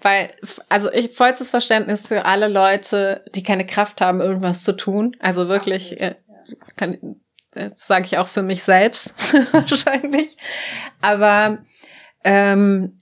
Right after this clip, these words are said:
Speaker 1: was halt, es gibt einfach so grundlegende Dinge, glaub ich, die einfach nicht passieren dürfen in der Gesellschaft. Und das muss man, glaub ich, auch klar benennen.
Speaker 2: Ja.
Speaker 1: Also ich finde, wenn jemandem was passiert, also man kann nicht von jedem erwarten, dass er sich irgendwie, wenn es eine Auseinandersetzung irgendwie mit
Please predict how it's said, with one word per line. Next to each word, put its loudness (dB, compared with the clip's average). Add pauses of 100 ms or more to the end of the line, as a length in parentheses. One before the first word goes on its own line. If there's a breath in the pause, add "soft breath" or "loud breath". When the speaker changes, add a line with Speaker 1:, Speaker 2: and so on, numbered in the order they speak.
(100)
Speaker 1:
was -2
halt, 0 (120)
es -4
gibt -2
einfach -2
so 0
grundlegende 0 (200)
Dinge, 4
glaub 0
ich, -6
die -6
einfach -4
nicht -4
passieren 0
dürfen 0
in -2
der -2
Gesellschaft. -2
Und 0
das 0
muss 2
man, -2
glaub 0
ich, -4
auch -2
klar -4
benennen. -6
Speaker 2:
Ja. -14 (240 loud breath)
Speaker 1:
Also 2 (300 loud breath)
ich -12
finde, 4
wenn 6
jemandem 2
was 0
passiert, 0
also 2
man 2
kann 0
nicht 0
von 2
jedem 4
erwarten, 2
dass 2
er 2
sich -2
irgendwie, 0
wenn 0
es -2
eine 0
Auseinandersetzung -2
irgendwie -4
mit -2